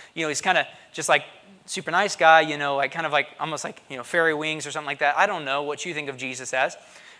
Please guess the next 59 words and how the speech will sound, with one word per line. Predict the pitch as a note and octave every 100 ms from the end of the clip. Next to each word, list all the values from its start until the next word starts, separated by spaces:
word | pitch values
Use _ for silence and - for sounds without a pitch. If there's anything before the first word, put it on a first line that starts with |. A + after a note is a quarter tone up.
| _
But | E3
he | G#3+
was | A3+
very | F#3 B3+
stern | - C#4 C#4
and | B3+
very | A#3+ A#3+
right | A#3 G#3 A3+
to | A3+
the | A3
point. | C4 C#4 -
He | -
said, | G3 A#3
"If | G#3
you | G#3+
love | B3+ C4+
me, | G#3+ G#3+ - - -
you'll | F#3+ A#3+
listen | B3+ B3+ A#3
to |
what | A#3 A#3
I | A3
say. | - C#4+ B3 - -
If | F#3+
you | A#3
love | A#3 C#4+
me, | B3 A3
you'll | G#3 A3
do | A#3+
what | B3 A#3+
I | A#3
say. | - C#4 G3
You'll | E3 G#3
listen | A#3+ -
to | A3+
my | A3
commands. | A3 A3 C4+ C4+ D#3
You | G#3
will | G#3
follow | - A#3+ B3 A3+ A3 - -
my | G#3 G#3+
teachings," | - C4+ - A3 D3+ D3
okay? | E3 G#3 A#3 A3 - -
If | G3 F#3+
you, | G#3+ C#4 C#4 - - _ _ _ _ -
you | F#3+
know, | G#3+ G3+
there, | G3 G#3 G3
there's | F#3+ G3
a | G3+
lot | G3 A#3+
of | -
things | A#3 A3+ G3
on | G#3 G#3+
this, | G#3 -
you | G3+
know, | F#3
that, | F3 E3 E3 E3+
that, | D#3 D3 -